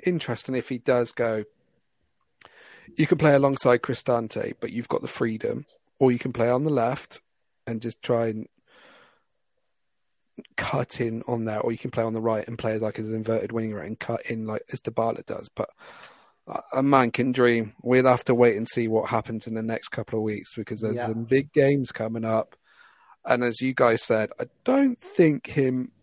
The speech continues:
Speaker 1: Dybala, will start on Saturday, but he might go a bit more El Shaarawy Dybala, but we'll have to wait and see. Um, should we,
Speaker 2: Sure.
Speaker 1: we've, we've gone half an hour.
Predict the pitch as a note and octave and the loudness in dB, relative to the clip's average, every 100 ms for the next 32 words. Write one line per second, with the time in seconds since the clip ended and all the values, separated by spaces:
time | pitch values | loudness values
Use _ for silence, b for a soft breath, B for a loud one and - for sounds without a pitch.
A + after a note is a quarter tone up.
0 | - - A#2+ B2+ B2 A#2 A#2 A2+ - _ | -10 -4 2 6 6 6 2 -2 -4 _
1 | _ _ _ - A#2+ - - A2 A2+ - | _ _ _ -6 -4 -4 -2 -2 -2 -6
2 | C#3 - - A2 - A2 A2 G#2+ A2 - | -8 -6 -6 -6 -8 -10 -8 -8 -10 -8
3 | A2 - b b b b b - C3 B2+ | -8 -10 b b b b b -4 0 0
4 | - A#2+ A2+ A#2 - C#3 B2 A#2 A2+ G#2+ | 2 2 2 0 -2 0 2 4 2 0
5 | - A#2+ A2 A2 A2 G#2+ G#2 G2+ G#2+ G#2 | -2 -2 -2 -2 -2 -2 -4 -8 -10 -8
6 | G2+ G2+ G2+ - G#2+ - - F#3+ A3 - | -8 -10 -12 -8 -8 -8 -6 -4 -4 -4
7 | D#3 D3 C#3 C3+ - C3 G#2+ - _ _ | 0 0 -2 -10 -6 -6 -6 -10 _ _
8 | _ - B2+ C3+ _ _ _ - - A#2+ | _ -4 -2 -2 _ _ _ -14 -6 -6
9 | - B2 _ C3+ A#2+ - _ _ C3+ C3 | -8 -18 _ -6 -6 -8 _ _ -4 -2
10 | - D#3 D3+ C#3 - B2 A2+ A#2 A#2 A#2 | 4 4 4 -2 0 0 0 -4 -2 -2
11 | F2+ F2 | -4 -6